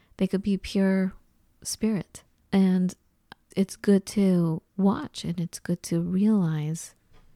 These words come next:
It's good to, I don't wanna say analyze, but it's good to try to understand. And I just wanted to take these five elements as a starting point to see people or to give it a chance to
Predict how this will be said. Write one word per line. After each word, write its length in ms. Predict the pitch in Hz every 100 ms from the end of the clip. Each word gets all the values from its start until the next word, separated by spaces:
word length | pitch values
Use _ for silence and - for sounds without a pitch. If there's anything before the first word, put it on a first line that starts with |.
| - _ _
It's 140 | 208
good 200 | - 269
to, 520 | - - 254 247 233 -
I 80 | 226
don't 120 | 254
wanna 160 | 262
say 220 | 254 214 190
analyze, 560 | 165 165 180 160 147 -
but 180 | 180
it's 160 | 175 180
good 260 | - 208 202
to 480 | - 208 196 190 196 _
try 220 | - 240
to 100 | 247 -
understand. 840 | 196 202 190 - 151 151 160 160 - _ _ _ _ _ _ _ _ _ -
And 100 | 185
I 60 |
just 220 | 190 220
wanted 240 | 214 214 214
to 80 | 196
take 200 | 208 190
these 220 | 175 - _
five 300 | 190 185 180 -
elements 560 | 208 254 190 165 165 -
as 100 | 180
a 100 | 180
starting 560 | 170 - 196 277 240 180
point 500 | - 165 156 - - _ _ _ _ -
to 200 | - 190
see 440 | - 202 190 190
people 420 | - 190 - 156 170
or 160 | - 180
to 380 | - 208 202 180 - - _ 196
give 240 | 214 220
it 80 | 240
a 80 | 226
chance 480 | - 196 175 160 -
to 380 | 175 175 165